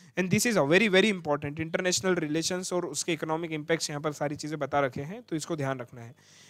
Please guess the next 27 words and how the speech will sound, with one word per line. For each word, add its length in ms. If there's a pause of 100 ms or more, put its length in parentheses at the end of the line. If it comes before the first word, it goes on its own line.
(120)
And 140
this 200
is 60
how 240
a 40 (100)
multilateral 560 (100)
settlement 480
system 320
works। 440
It 140
allows 280 (100)
one 180
country's 480
deficit 360
with 160 (160)
other 280
countries 360
to 40
be 100
settled 380
by 180
its 140
surplus 380
with 120
the 60 (100)
third 180
country। 320